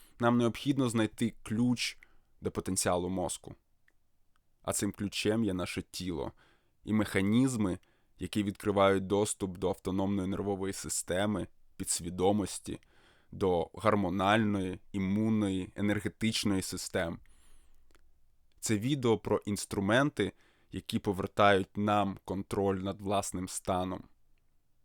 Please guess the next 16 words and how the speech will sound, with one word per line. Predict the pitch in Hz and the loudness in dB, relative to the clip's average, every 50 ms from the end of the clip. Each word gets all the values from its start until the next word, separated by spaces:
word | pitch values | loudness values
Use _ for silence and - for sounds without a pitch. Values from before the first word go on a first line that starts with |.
| _ _ _ _ _ _ _ _ _ _ _ _ _ - | _ _ _ _ _ _ _ _ _ _ _ _ _ -10
Деякі | 104 98 127 139 143 139 - 113 | -2 2 4 4 4 4 0 -2
можуть | 107 110 113 113 101 | -2 -2 -2 -2 -4
здатись | 95 90 104 98 95 - - - - | -2 0 0 0 0 -2 -6 -6 -4
надто | 104 95 90 - - 95 98 92 - _ | -2 -2 -2 -4 -4 -4 -2 -4 -4 _
смішними, | - - - 107 95 92 - - - 101 107 117 120 117 110 90 | -12 -10 -6 -6 -6 -6 -6 -6 -2 0 2 2 2 2 0 0
простими | - - - 92 - - - - 113 110 113 113 110 104 92 90 - - - - - - | -2 -4 -6 -4 -4 -6 -4 -2 -2 0 2 2 0 0 -2 -4 -8 -14 -20 -20 -18 -8
чи | - 104 | -4 -2
незрозумілими, | 101 101 98 98 101 98 101 101 101 101 104 95 87 92 - 73 76 - - _ _ _ _ _ _ _ _ - | -2 0 0 0 -2 -2 -2 -2 0 0 0 0 -2 -4 -6 -8 -8 -10 -12 _ _ _ _ _ _ _ _ -4
але | 92 98 98 98 98 98 95 92 95 95 - _ _ _ _ - | -2 0 2 4 4 4 4 2 0 -4 -10 _ _ _ _ -6
не | 101 101 104 98 | -4 -2 -2 0
давайте | 95 101 95 92 95 104 104 107 104 - - 95 | 0 -2 -2 2 6 6 6 6 6 2 -2 -2
мозку | 95 98 101 95 98 98 - - - - - 95 87 - _ _ _ _ | -2 -2 -2 -2 -2 -4 -4 -8 -10 -8 -6 -6 -6 -8 _ _ _ _
владу | - 92 92 95 95 98 92 92 95 95 95 | -14 -10 -6 -2 0 2 2 2 0 0 -4
завчасно | 92 98 95 - - - - 98 95 101 - - 98 90 90 - - _ _ _ | -4 -6 -8 -8 -2 2 4 4 4 4 2 -2 -2 -2 -4 -6 -8 _ _ _
передбачати | - 98 92 98 95 95 95 95 - - 85 85 - 90 | -4 -2 -2 -2 -2 -4 -6 -4 -2 -2 -2 -2 -2 -4
результат. | 98 90 - 95 - - - 80 78 - - - | -4 -4 -6 -8 -6 -4 -4 -2 -2 -4 -8 -14